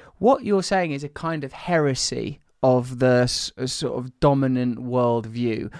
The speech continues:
While we are sort of experiencing a kind of apparent rise of what used to be regarded as right-wing thinking in terms of nationalism, persecution of, mm, you know, religious groups, for example,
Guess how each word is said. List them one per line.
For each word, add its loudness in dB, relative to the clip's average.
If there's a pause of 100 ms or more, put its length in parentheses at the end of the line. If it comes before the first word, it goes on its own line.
(140)
While 2
we 0
are 2
sort -2
of 0
experiencing -2
a -6
kind -2
of -4
apparent -4
rise 2
of -6
what 2
used 2
to 0
be 4
regarded 2
as -6
right-wing 0
thinking -2
in -4
terms -4
of -8
nationalism, -2
persecution -2
of, -4 (220)
mm, -2
you 0
know, -2 (100)
religious 2
groups, -2
for -10
example, -4